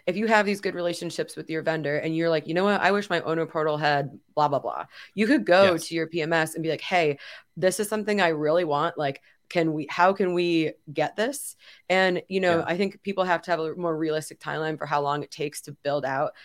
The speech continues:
Speaker 1: pieces of tech. But if you have a good relationship, you could get your ideas on a product map, especially if it's going to benefit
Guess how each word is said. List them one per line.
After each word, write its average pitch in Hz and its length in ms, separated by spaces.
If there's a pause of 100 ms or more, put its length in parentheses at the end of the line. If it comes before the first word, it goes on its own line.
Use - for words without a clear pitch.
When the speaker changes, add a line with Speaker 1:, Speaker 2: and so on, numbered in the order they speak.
(140)
Speaker 1:
pieces 165 240
of 160 120
tech. 160 340 (240)
But 170 220 (100)
if 180 160
you 196 140
have 285 100
a 294 80
good 226 160
relationship, 185 680
you 170 180
could 214 280
get 160 260
your 165 180
ideas 156 520
on 156 140
a - 40
product 147 440
map, 208 240 (340)
especially 196 760
if 175 120
it's 180 120
going 170 220
to 160 60
benefit 156 640